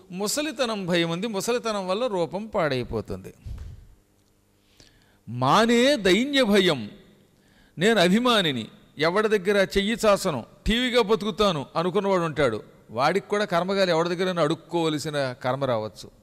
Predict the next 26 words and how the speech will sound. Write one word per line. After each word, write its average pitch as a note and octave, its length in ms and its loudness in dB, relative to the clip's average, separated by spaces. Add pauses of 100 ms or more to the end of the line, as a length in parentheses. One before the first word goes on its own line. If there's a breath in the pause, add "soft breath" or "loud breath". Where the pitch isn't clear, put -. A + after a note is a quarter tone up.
(140)
మహానుభావులు E3 580 -4
ఎంతోమందిని E3+ 500 -8
చూశాం E3 220 -8
కదండి, D3 340 -8
డబ్బు C3+ 240 -8
సంపాదించకపోవటం C#3+ 920 -6
వల్ల E3+ 240 -4 (380 loud breath)
పక్కవాడి D#3+ 360 -4
దగ్గరికి C#3+ 480 -4 (220 loud breath)
అప్పుకెళ్ళడమో, D3+ 840 -2 (320 loud breath)
లేకపోతే D3 280 -2
సొంత C#3+ 300 -8
ఇల్లు D#3+ 160 -2
లేక, D#3+ 420 -2 (320 loud breath)
"బాబు, A#2 640 -6 (360 soft breath)
ఒక A#2 160 -10
ఇల్లు B2+ 180 -4
ఇప్పించండి, C3+ 760 -8 (320 soft breath)
నేను B2+ 220 -4
అద్దెచ్చుకుంటామండి" D3 840 -4
అని C#3+ 80 -8
బతిమాలుకునే C3 640 -6
కర్మయోగం F3 460 -6
పట్ల G3+ 360 -6 (400)
వాడు C#3+ 140 0
అభిమానధనుడు. G#3+ 760 0